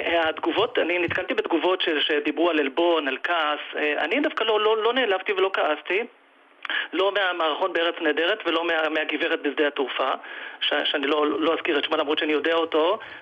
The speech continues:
אה, כדי לא להגדיל את השיימינג שאני חושב שהיא עשתה לעצמה. אה,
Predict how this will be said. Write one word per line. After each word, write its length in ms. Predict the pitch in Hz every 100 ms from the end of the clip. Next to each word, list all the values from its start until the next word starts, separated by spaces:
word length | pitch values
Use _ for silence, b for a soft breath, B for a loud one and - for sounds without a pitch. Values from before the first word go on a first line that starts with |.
| - 147
אה, 100 | 143
כדי 200 | 143 151
לא 120 | 165
להגדיל 280 | 156 170 160
את 100 | -
השיימינג 420 | - 160 160 147
שאני 160 | 151
חושב 200 | 139 156
שהיא 180 | 147 143
עשתה 200 | 135 143
לעצמה. 400 | 139 139 - 123 - B B B B B
אה, 580 | - 147 151 151 147 147